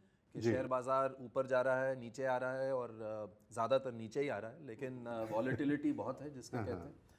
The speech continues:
Speaker 1: तो इसमें कुछ सवाल हैं आपके लिए, अ, निवेशकों को बताने के लिए आपके ज़रिए थोड़ी उनको भी शिक्षा मिले, समझ आए
Speaker 2: हम्म, हम्म।
Speaker 1: कि क्या करना चाहिए। तो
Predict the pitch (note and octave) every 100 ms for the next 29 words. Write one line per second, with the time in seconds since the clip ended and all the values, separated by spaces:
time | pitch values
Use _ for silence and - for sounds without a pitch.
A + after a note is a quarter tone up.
0 | _ _ _ - C#3 C3+ C3+ D3+ D3+ C#3
1 | C3 B2 C#3+ C#3+ C3+ - C#3+ C3+ C#3+ C3+
2 | - - - G2 G2 G2 - - G#2+ A2
3 | A#2+ - C3+ A#2+ A#2 G#2 A2 A#2+ C3 C#3
4 | B2+ B2 - B2+ A#2 A2+ B2+ B2+ - A2
5 | A2 G#2+ G#2+ A2+ A2+ A2 - C3 B2 A#2+
6 | A#2+ A#2+ A#2+ G#2 A#2+ A2+ A2+ A#2 _ -
7 | C3 G#2+ E2 - A2 - A2+ A2+ A2 A2
8 | A2 G#2 A#2 E3+ F#3+ G3+